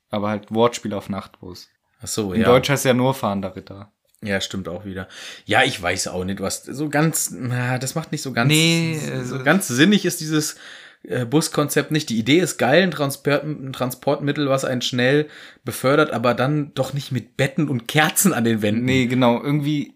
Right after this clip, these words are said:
Speaker 1: irgendwie macht's auch mir nicht so ganz hundertprozentig Sinn. Sie sind jetzt von Surrey nach Wales ziemlich schnell gekommen, irgendwie der Erzählung nach. Aber dann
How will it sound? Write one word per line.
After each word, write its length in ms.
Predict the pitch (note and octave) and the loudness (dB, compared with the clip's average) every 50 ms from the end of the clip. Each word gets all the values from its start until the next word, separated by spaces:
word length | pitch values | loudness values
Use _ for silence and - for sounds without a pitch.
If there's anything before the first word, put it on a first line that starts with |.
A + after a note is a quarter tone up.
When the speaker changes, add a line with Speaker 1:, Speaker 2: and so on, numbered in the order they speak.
| _ - | _ 4
Speaker 1:
irgendwie 260 | E3+ F3+ F3+ F#3+ G3 | 4 4 6 4 4
macht's 320 | E3 E3 E3+ - - - | 4 4 2 2 0 -2
auch 160 | - - - D3 | -2 -2 0 0
mir 240 | D3 D3+ D#3 C#3+ | 0 0 0 0
nicht 220 | C3+ C#3 D3 C#3+ - | -2 -2 -2 -2 -4
so 100 | C#3 B2 | -2 0
ganz 220 | C3+ C#3+ E3+ E3 - | 2 2 2 0 -2
hundertprozentig 580 | E3 D3+ D3+ - C#3+ - - D3 C#3 C#3 C3+ | -4 -4 -4 -6 -10 -6 -4 -4 -4 -4 -4
Sinn. 360 | - C#3+ D3 D3 D3 - - - _ _ - | -2 -2 -2 -2 -2 -4 -8 -12 _ _ -6
Sie 180 | - - C3+ | -2 2 2
sind 160 | C#3+ D#3 D#3+ | 4 4 4
jetzt 160 | E3+ D#3+ D#3 - | 4 2 2 2
von 280 | - - C3 C3 C3 B2 | 0 0 2 2 0 0
Surrey 540 | - - C#3+ C#3 D3+ E3+ E3 E3 D3+ D3 A2 | 0 2 2 2 2 2 0 -2 -4 -4 -2
nach 260 | B2 B2 A#2 - - | -2 -4 -4 -4 -4
Wales 680 | A2+ A#2+ C3 C#3+ D3+ D#3 E3 E3 D#3 - - - - - _ _ _ | 0 2 2 4 4 2 2 0 -2 -4 -6 -8 -10 -14 _ _ _
ziemlich 300 | - D#3 E3+ E3+ D#3+ - | 2 4 4 4 4 2
schnell 240 | - C3+ C3+ D#3+ E3+ | 2 2 2 2 2
gekommen, 420 | F3+ F3+ F#3 - F3+ F3+ F3+ F3+ | 0 -2 2 2 2 4 2 0
irgendwie 280 | F3 E3 E3 D3+ D#3 D#3 | -4 -4 -4 -4 -2 -2
der 120 | D#3 D3+ | -2 -2
Erzählung 440 | D3+ D3 - - D#3+ D#3 E3+ E3+ E3 | -4 -4 -6 -6 -6 -4 -6 -6 -6
nach. 340 | D#3+ D#3+ E3+ F#3 - - _ _ _ | -6 -6 -6 -8 -8 -10 _ _ _
Aber 220 | - B2+ C3 C#3 C3 | 0 4 6 6 6
dann 540 | - C3+ C3 C#3+ D3+ D3+ D3+ D3 - - | 6 6 6 6 6 4 2 0 -4 -8